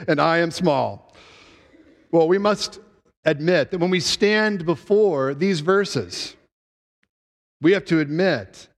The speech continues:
that there is majesty here. <laughs> There is greatness here that's far bigger than we could ever imagine right here in the words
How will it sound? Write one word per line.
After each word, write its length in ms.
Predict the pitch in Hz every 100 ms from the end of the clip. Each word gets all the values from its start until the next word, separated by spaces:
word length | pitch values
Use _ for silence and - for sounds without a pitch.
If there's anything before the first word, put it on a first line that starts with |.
| _ _ _ _ _ _ _ _ _ _ _
that 180 | 156 -
there 180 | 202 180
is 280 | 143 - - _ _ _ _ _
majesty 600 | 120 160 175 180 180 185
here. 320 | 135 131 95 98
<laughs> 40 | - _ _ _ _ _ _ _
There 140 | 190 185
is 140 | 156
greatness 580 | 123 165 185 214 160 135
here 180 | 156 151
that's 200 | 147 - - -
far 180 | 233
bigger 380 | 208 147 214 196
than 140 | 170 170
we 80 |
could 160 | 170 180
ever 260 | 254 202 180
imagine 460 | 139 127 123 110 95 _ _ _ _ _ _ _ _ _ _
right 260 | 139 151 151
here 180 | 156 156
in 120 | 139
the 60 | 139
words 440 | 139 131 110 -